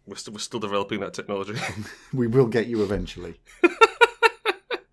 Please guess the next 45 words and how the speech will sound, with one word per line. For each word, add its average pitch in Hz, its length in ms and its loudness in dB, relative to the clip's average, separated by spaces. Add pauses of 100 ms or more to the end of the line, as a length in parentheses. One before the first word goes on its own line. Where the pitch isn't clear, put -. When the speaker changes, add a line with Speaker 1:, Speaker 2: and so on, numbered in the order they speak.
(800)
Speaker 2:
All 156 100 2
the 143 120 0
diseases 123 720 0
where 95 140 -4
you 104 240 -2
need 98 260 -2
'em 82 160 -6
now. 82 600 -10 (440)
Speaker 1:
So, 95 540 -4 (160)
yes. 92 500 -4
So 92 360 -4
we've 92 220 -12
got, 98 260 -4
we, 107 100 -10
we 107 120 -8
got 92 180 0
our 90 120 -2
next, - 520 -8
um, 85 280 -6
about - 280 -10 (200)
six - 380 -10
months 87 380 -6
of 85 200 -12
work 85 300 -6
sketched - 420 -6
out, 85 240 -10 (120)
which - 160 -12
is 78 120 -14
nice. 80 420 -10 (160)
Which, - 260 -8
which 190 100 -8
should - 140 -4
be 392 60 -4
exciting, - 220 -8
'cause - 180 -6
we, 208 100 -6
we, 190 140 -12
we've 180 140 -10
got 180 120 0
a 175 40 -4
couple 180 240 -6
of 147 60 -8
Kickstarters 160 520 -4
lined 160 200 0
up. 175 200 -4